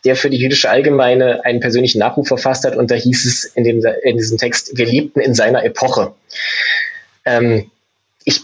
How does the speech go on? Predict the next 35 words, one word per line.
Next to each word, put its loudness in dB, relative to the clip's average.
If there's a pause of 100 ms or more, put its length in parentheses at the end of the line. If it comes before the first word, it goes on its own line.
würd -2
gern 4
die 2
Frage 2
an 0
die 2
Runde 2
richten, 0
jetzt 0
tatsächlich 2
erstmal, 2
was, -6 (380)
äh, 0 (360)
kann 0
man 2
das 0
so 4
sagen? 4
Hat -4 (200)
Gorbatschow, 0 (600)
also 2
hat -2
Gorbatschow 0
diese 2
Epoche -2
geprägt? -2
Kann 0
man 0
da 2
von 0
dem 0
Ende 4
einer 4
Epoche -2
sprechen? -2